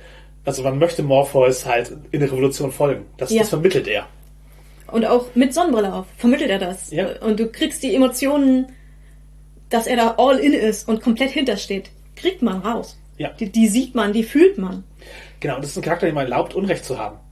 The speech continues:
Speaker 1: Also
Speaker 2: Mhm.
Speaker 1: er, er, er sieht Sachen falsch voraus und trotzdem glauben wir weiterhin an seine Überzeugung und sind weiterhin mit ihm.
Speaker 2: Ja.
Speaker 1: Und Fehler zu machen wird für ihn nicht als, also zum einen ha-, glaubt, hat man weiterhin seine,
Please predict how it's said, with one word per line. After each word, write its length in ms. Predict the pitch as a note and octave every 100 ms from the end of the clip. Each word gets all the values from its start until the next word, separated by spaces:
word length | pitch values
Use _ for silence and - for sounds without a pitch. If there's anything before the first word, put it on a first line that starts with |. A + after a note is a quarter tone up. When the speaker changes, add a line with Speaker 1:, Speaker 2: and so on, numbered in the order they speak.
| - - -
Speaker 1:
Also 180 | B3 D#4
Speaker 2:
Mhm. 60 |
Speaker 1:
er, 160 | - D#3
er, 200 | D3+ D3+
er 120 | C#3+
sieht 200 | E3+ G#3
Sachen 180 | G3 G3
falsch 220 | D3+ E3
voraus 420 | D3+ A#2 C3 F#3+
und 120 | C#3
trotzdem 400 | - F3 - E3+
glauben 280 | C#3 C#3 F#3
wir 120 | D3 C3
weiterhin 340 | D#3+ F3 E3
an 80 | C3
seine 160 | C3
Überzeugung 560 | A#2+ A2 - D3+ G#2+ A2
und 140 | A2
sind 200 | - B2 C3
weiterhin 280 | C3 G#2+
mit 140 | C3 -
ihm. 160 | - - - - G#3
Speaker 2:
Ja. 140 | F#3+ -
Speaker 1:
Und 140 | - -
Fehler 260 | - F#3+ F3
zu 140 | D3+
machen 280 | D3 E3 C3+
wird 120 | C#3
für 100 | D3+
ihn 220 | C#3+ D3+
nicht 200 | C#3 C#3
als, 440 | B2 A#2 - - - - - -
also 160 | - -
zum 160 | -
einen 440 | B2+ C#3 C3+ C#3 -
ha-, 140 | - - -
glaubt, 440 | C#3 D3+ E3 D3 -
hat 100 | D3
man 100 | C3+
weiterhin 320 | E3+ E3 D3+
seine, 300 | C3+ C3+